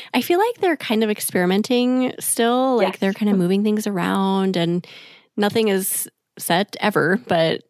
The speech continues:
Speaker 2: Right.
Speaker 1: it's like a constant evolution. <laughs> Like, "Oh, here's what they're doing now." <laughs>
Speaker 2: Yes. Yes. And I'm curious, especially, I feel like there's just so many different holiday seasonal recipes that are
Speaker 1: Mm.
Speaker 2: very popular.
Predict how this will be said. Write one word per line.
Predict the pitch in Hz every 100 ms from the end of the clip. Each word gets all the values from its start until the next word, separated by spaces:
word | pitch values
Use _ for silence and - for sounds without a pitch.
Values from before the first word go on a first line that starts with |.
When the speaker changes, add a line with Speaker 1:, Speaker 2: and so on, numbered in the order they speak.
| -
Speaker 2:
Right. | 175 170 190
Speaker 1:
it's | 208 -
like | 190 -
a |
constant | - 180 180 - 175 170 - - -
evolution. | 180 170 175 - - - 233
<laughs> | - 254
Like, | 226 - -
"Oh, | 480 -
here's | - 311 233
what | 208
they're | 185
doing | 170 156
now." | 156 147 226 -
<laughs> | - 415 - 370 _ _ _ _
Speaker 2:
Yes. | 190 202 196 185 170 190 _ _ _ _
Yes. | 202 190 196
And | 214
I'm | 220
curious, | 220 - 196 214 208 190 185 - - _ 190
especially, | 190 196 190 -
I |
feel | - 277
like | 277 214
there's | 185
just | 175 - - - _ _
so | - 196
many | 190 180 165
different | 156 170 160 156 - _ _ _ _ _ _
holiday | - 160 160 165 160 160 160 165 -
seasonal | - 175 185 202 208 208 220 214
recipes | 196 196 247 240 233 240
that | 208 170
are | 170
Speaker 1:
Mm. | 180
Speaker 2:
very | 185 240
popular. | 240 269 269 277 285 294